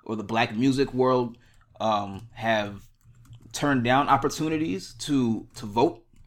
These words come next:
or to get in on the voting process. Uh, I, I don't know how true that is. I have no idea,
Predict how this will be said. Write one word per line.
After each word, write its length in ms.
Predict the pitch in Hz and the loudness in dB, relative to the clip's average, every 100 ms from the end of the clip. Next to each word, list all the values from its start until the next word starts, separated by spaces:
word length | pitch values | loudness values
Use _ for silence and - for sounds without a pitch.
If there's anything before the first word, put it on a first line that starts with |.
| 104 | -8
or 80 | 107 | -6
to 60 | |
get 260 | 107 120 - | -2 -2 0
in 140 | 139 | 0
on 100 | 123 | 0
the 60 | 110 | 0
voting 280 | 110 120 113 | 0 -2 -2
process. 600 | - 120 - 117 - - - - _ - - - - | 0 0 -2 -8 -12 -18 -20 -20 _ -20 -16 -16 -6
Uh, 240 | - 123 117 | 2 2 4
I, 120 | 131 160 | 8 12
I 80 | |
don't 160 | 185 160 | 12 10
know 100 | 156 | 8
how 140 | 143 | 6
true 220 | 135 165 139 | 4 4 4
that 140 | 127 | 6
is. 240 | 131 160 123 | 4 2 -4
I 80 | |
have 100 | 131 131 | -2 0
no 140 | 123 | 0
idea, 400 | 107 104 123 | 0 0 -2